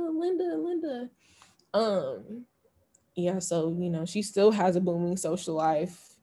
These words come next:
um, but she was definitely involved. She was a member of student council, a member of Girl Scouts of America. She actually gave me her old Girl Scouts of America handbook, um, when I was younger.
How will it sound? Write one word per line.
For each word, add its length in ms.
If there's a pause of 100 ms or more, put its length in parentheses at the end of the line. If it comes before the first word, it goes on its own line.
(500)
um, 560
but 200
she 140
was 260 (360)
definitely 920
involved. 720
She 140
was 140
a 60
member 300
of 80
student 300
council, 580
a 40
member 320
of 400
Girl 180
Scouts 340
of 100
America. 720 (380)
She 140
actually 360
gave 340
me 160
her 240
old 580 (320)
Girl 220
Scouts 340
of 140
America 480
handbook, 600 (520)
um, 240
when 120
I 100
was 200
younger. 600